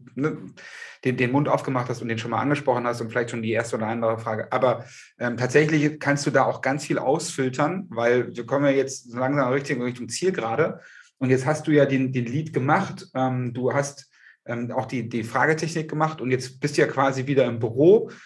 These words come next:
Du hast deine Leadzettel, übrigens finde ich Leadzettel, egal wie digital ich unterwegs bin, ne, aber ich hab immer,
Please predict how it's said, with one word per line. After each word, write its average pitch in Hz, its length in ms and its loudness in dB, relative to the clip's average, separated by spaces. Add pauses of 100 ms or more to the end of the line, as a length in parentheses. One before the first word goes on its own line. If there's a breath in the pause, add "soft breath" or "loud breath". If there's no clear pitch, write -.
(180 loud breath)
Du 120 100 0
hast 139 240 0
deine 123 160 0
Leadzettel, 165 460 0
übrigens 135 300 0
finde 110 160 -8
ich 113 60 -10
Leadzettel, 156 680 2 (420 loud breath)
egal 143 340 6
wie 190 320 6
digital 165 460 2
ich 147 60 0
unterwegs 120 440 -4
bin, 117 100 -4
ne, 156 120 2
aber 147 180 2
ich - 120 -2
hab - 260 -2
immer, 208 600 4